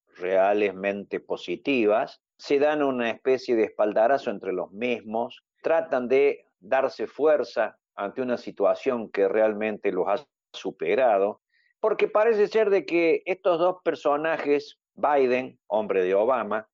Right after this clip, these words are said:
no olvidemos nunca, y este Schultz, que proviene de la oposición a la Merkel, que es lo que decían hace tres meses atrás,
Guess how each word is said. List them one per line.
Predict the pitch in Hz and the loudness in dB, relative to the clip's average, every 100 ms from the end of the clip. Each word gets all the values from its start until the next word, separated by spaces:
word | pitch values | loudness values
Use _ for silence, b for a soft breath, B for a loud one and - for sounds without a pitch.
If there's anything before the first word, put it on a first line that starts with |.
| _ _ | _ _
no | 90 | -8
olvidemos | 87 82 101 104 87 92 | -6 -4 0 0 -2 -8
nunca, | 127 143 - 131 151 _ - | -6 -6 -4 -6 -6 _ -2
y | 202 196 185 | 2 2 2
este | 131 - 113 | 0 0 -8
Schultz, | - 160 156 151 - _ - - _ _ | -2 2 2 0 -8 _ -20 -20 _ _
que | 92 | -12
proviene | - 95 98 123 117 104 87 | -2 0 2 0 -2 -4 -6
de | 73 98 | -4 -2
la | 95 | 0
oposición | 90 - - 90 - 110 | -2 -6 -8 -10 -6 -6
a | 95 | -4
la | 95 | -4
Merkel, | 131 131 113 - 104 92 _ _ | -2 -2 -2 -2 -4 -4 _ _
que | - | -2
es | 339 | -2
lo | 170 | 0
que | 156 147 | 0 2
decían | 127 123 - 151 131 | 2 0 0 0 0
hace | 127 123 - 110 104 98 90 85 - _ | -2 -4 -2 2 4 2 0 -4 -8 _
tres | 151 139 | -2 -2
meses | 127 127 120 104 | -2 -4 0 0
atrás, | 95 90 - 80 76 - | 0 0 0 0 -2 -8